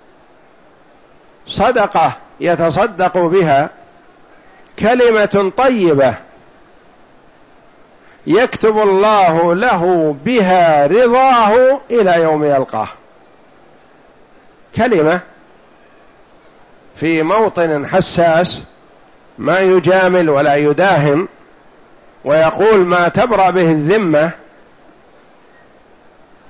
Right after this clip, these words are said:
وإن أوذي من أجلها ما يبالي، يكتب الله له بها رضاه إلى يوم يلقاه. لأن العمل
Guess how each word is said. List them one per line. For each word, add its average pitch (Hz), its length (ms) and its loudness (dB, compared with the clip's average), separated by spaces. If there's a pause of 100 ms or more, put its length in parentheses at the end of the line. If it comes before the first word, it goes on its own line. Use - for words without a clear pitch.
وإن 247 600 0 (760)
أوذي 190 480 2
من 165 200 -4
أجلها 165 760 0
ما 202 180 -4
يبالي، 170 640 -2 (1120)
يكتب 180 440 -2
الله 160 480 0
له 151 420 -2
بها 147 300 -2
رضاه 208 380 -2
إلى 202 340 -4
يوم 151 200 -2
يلقاه. 127 420 -4 (3750)
لأن 147 340 0
العمل 185 560 0